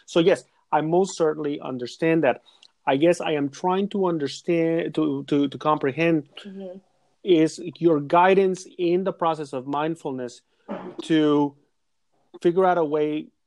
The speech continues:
Speaker 1: to shed the environment and then just come to grips with one's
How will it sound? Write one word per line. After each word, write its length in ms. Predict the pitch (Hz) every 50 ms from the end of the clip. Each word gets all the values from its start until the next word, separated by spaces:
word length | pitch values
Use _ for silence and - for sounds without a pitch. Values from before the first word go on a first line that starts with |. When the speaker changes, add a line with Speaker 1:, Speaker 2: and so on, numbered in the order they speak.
| _ _ _ _ _ _ _ _ _ _ _ _ _ _ _ -
Speaker 1:
to 120 | - 147 135
shed 720 | - - - - - - 180 175 175 185 196 190 226 202 - _ _ _ _ _ _ _ _ _ _ _
the 120 | 175 165 170
environment 680 | 165 160 147 156 156 156 160 160 170 170 170 170 - 185
and 140 | 156 135 135
then 140 | 147 147 147
just 280 | - 151 139 - - -
come 280 | - 160 156 151 151 147
to 120 | - 170
grips 540 | 156 131 143 151 139 143 139 - - - -
with 400 | 151 135 143 135 131 131 131 -
one's 640 | 147 135 127 139 139 139 143 135 139 - - - -